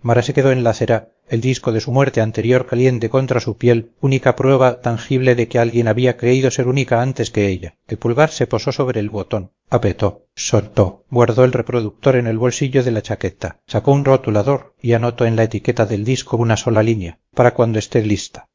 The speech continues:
o para cuando ya no importe». Cruzó la calle. El sol seguía alto, cruel y cegador.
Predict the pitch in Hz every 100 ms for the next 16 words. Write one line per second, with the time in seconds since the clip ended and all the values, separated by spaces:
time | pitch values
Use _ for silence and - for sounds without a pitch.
0 | _ 123 - 123 - 117 117 123 127 113
1 | 107 104 92 - - - 107 - 117 110
2 | 123 98 85 _ _ 123 113 - 131 -
3 | 120 131 127 127 123 113 - _ _ _
4 | - 123 120 - 107 104 104 -